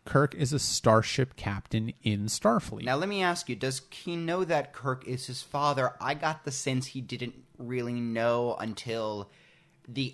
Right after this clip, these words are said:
Speaker 2: end, after everything was all done. Like, I think he gained respect for Kirk and
Speaker 1: No,
Speaker 2: then
Speaker 1: I think,
Speaker 2: found
Speaker 1: I,
Speaker 2: out.
Speaker 1: I think he knows.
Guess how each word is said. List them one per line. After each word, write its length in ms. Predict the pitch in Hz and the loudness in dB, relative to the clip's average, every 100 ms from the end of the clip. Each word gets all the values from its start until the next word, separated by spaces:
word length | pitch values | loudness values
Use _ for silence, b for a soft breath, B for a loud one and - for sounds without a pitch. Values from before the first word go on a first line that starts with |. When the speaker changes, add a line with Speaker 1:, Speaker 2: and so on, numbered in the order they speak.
| - | 0
Speaker 2:
end, 400 | 117 123 117 107 | 2 4 0 0
after 400 | 117 110 - 113 | 2 2 0 -4
everything 600 | 110 110 113 - 107 107 | -2 -4 -6 -4 -6 -4
was 180 | 98 98 | -4 -2
all 520 | 101 101 95 90 76 _ _ _ _ _ - | 0 0 -2 -8 -12 _ _ _ _ _ -4
done. 240 | 139 117 | 0 2
Like, 160 | 135 151 | 2 4
I 40 | |
think 240 | 156 180 156 | 4 2 -2
he 300 | - 151 139 | -4 -2 -2
gained 420 | 131 139 139 131 | -2 -2 0 -2
respect 520 | 123 - - 127 - - | -4 -6 0 0 -2 -8
for 80 | 123 | -8
Kirk 420 | - 127 107 - | -2 0 0 0
and 160 | 208 196 | -2 12
Speaker 1:
No, 120 | 196 | 12
Speaker 2:
then 60 | 180 | 12
Speaker 1:
I 120 | 190 | 12
think, 160 | 214 | 10
Speaker 2:
found 120 | 175 160 | 8 8
Speaker 1:
I, 60 | |
Speaker 2:
out. 60 | 180 - - | 8 6 6
Speaker 1:
I 120 | 156 | 8
think 220 | 151 143 | 8 4
he 140 | - 101 | 2 0
knows. 580 | 95 - 143 - - | 0 -2 -2 -4 -8